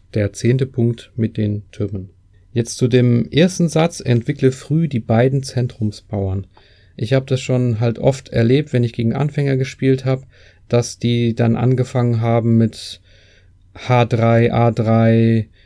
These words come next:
vielleicht die Springer noch entwickeln und dann den Läufer vieranstetieren und so weiter, aber im Zentrum die Bauern einfach nicht entwickelt. Und das ist nicht gut.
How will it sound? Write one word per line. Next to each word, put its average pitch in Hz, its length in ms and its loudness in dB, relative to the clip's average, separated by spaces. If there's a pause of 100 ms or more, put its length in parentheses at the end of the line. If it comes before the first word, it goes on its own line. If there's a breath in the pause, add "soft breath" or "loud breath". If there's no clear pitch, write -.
(120)
vielleicht 117 340 0
die 110 60 -4
Springer 143 420 2
noch 131 180 2
entwickeln 123 800 2
und 113 160 2
dann 113 140 2
den 107 100 2
Läufer 135 360 4
vieranstetieren 127 880 0
und 120 120 0
so 113 120 -6
weiter, 117 360 0 (420 loud breath)
aber 117 160 4
im 110 140 2
Zentrum 127 420 0
die 110 160 -2
Bauern 113 400 2
einfach 110 320 -2
nicht 110 220 -2
entwickelt. 107 500 -4 (240 soft breath)
Und 107 180 -2
das 110 140 -4
ist 110 220 -4
nicht 113 180 0
gut. 151 320 0